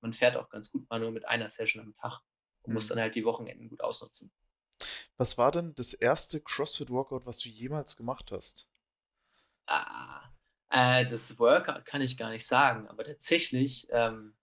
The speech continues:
Speaker 1: mein erster Besuch in der Box in Heidelberg, ähm, da bin ich mit Laufschuhen reingedappt gekommen,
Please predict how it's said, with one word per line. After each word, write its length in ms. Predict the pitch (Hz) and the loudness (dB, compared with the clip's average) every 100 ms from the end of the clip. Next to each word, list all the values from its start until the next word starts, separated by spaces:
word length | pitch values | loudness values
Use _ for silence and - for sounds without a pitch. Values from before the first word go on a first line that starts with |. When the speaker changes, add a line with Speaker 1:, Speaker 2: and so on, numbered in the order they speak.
| _ | _
Speaker 1:
mein 180 | - 110 - | -10 -10 -2
erster 760 | 139 156 - 143 139 131 127 _ _ _ | 2 2 4 2 4 0 -2 _ _ _
Besuch 360 | - 120 156 160 | -6 6 6 6
in 80 | 139 | 4
der 120 | 123 | 4
Box 260 | 123 139 123 | 2 0 -2
in 120 | 123 | 0
Heidelberg, 640 | 131 120 - 120 127 127 _ _ _ _ _ _ _ _ - | 2 2 -2 -2 -2 -4 _ _ _ _ _ _ _ _ 2
ähm, 580 | 113 110 110 110 - _ _ _ _ _ | 4 4 -2 -12 -20 _ _ _ _ _
da 80 | - | -2
bin 100 | 123 | 0
ich 80 | 123 | 0
mit 120 | 117 | 0
Laufschuhen 840 | 113 127 - - 135 135 131 127 _ | 4 4 2 0 0 0 -8 -14 _
reingedappt 680 | - 127 135 127 127 - - | 2 4 4 2 2 0 -4
gekommen, 640 | 113 - 127 127 127 127 | -16 4 6 6 2 -2